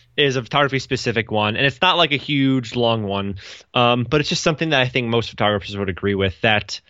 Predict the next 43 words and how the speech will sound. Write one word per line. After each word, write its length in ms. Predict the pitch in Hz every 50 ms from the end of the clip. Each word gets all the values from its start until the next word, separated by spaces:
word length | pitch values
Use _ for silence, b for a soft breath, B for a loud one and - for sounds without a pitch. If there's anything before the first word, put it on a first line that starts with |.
| b b b b b b b b b b b b
uh, 140 | 139 135 131
most 300 | 139 156 170 160 - 165
of 60 | 147
us 100 | 139 -
don't 160 | - 147 135 123
need 120 | 120 110
a 40 | 107
shot 260 | - - 104 98 -
list. 360 | 98 92 90 - - - - - _ -
And 140 | 147 143
by 160 | 139 147 143 127
shot 300 | - - - 214 214 202
list, 200 | 170 147 - 156
I 120 | 143 135
mean, 440 | 135 139 135 135 131 127 127 123 120 b b b b b b b b b b _ - - _ -
um, 440 | 123 113 113 113 113 110 113 113 120 -
a, 300 | - 135 123 120 123 120 - 123
a 60 | 113
play-by-play 1120 | - - - 143 143 147 135 139 131 131 - - - 123 117 113 113 110 110 107 110 - -
and 200 | 113 110 107 -
every 260 | - 139 135 113 139 127
single 300 | - - 135 127 123 120
picture 640 | - 120 117 110 - 123 120 113 113 113 113 110
throughout 380 | - - - 123 123 120 120 120
the 60 | 123
day 360 | 110 95 120 110 110 107 107
that 180 | 101 98 95 -
you 240 | - 95 95 101 98
want. 440 | 90 87 80 76 - 80 - - - B B B B B B -
Um, 460 | 120 117 110 110 110 107 107 104 - _ _
this 180 | - 147 139 143
is 140 | 135 120
different 380 | - - 185 - - 185 175 -
than 120 | 160 151
a 40 | 135
formals 480 | - - 151 160 165 165 170 165 - -
list 400 | 175 180 185 - - - - - -
or, 220 | 127 123 120 120
like, 140 | 113 110 -
a 60 | 101
family 360 | - - 156 143 139 135 127
formals 480 | 123 - 135 131 131 131 131 135 131 -
list. 460 | 147 143 143 139 135 - - -